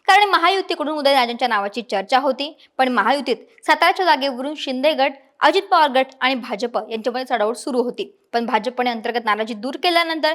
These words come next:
आणि शिंदे गटातील नेत्यांची समजूत काढल्यानंतर या मतदारसंघात महायुतीचा तिढा सुटल्याचे संकेत गेले आणि उदयनराजेंची उमेदवारी जवळपास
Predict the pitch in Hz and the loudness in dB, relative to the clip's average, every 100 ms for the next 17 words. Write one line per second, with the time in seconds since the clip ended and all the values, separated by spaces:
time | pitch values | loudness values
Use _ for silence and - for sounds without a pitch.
0 | 320 - 311 349 392 349 359 349 339 330 | -4 -4 -2 0 -2 0 0 0 -4 -8
1 | 285 277 277 294 269 247 254 220 202 269 | -6 -6 -6 -8 -8 -6 -2 0 2 0
2 | 254 247 202 - _ 294 277 240 254 269 | -2 -4 -6 -10 _ 0 2 2 2 2
3 | 269 247 233 240 254 262 285 277 302 294 | 0 -4 -4 -4 -4 -4 -4 -4 -6 -2
4 | 240 254 262 214 208 247 247 208 220 202 | 0 0 -2 -6 -4 -4 -6 -6 -6 -4
5 | 190 - _ _ 226 233 240 240 262 233 | -4 -6 _ _ 0 2 0 0 2 0
6 | 208 240 233 269 247 254 262 247 240 247 | 0 -4 -4 -4 -4 0 0 2 0 0
7 | 269 | -2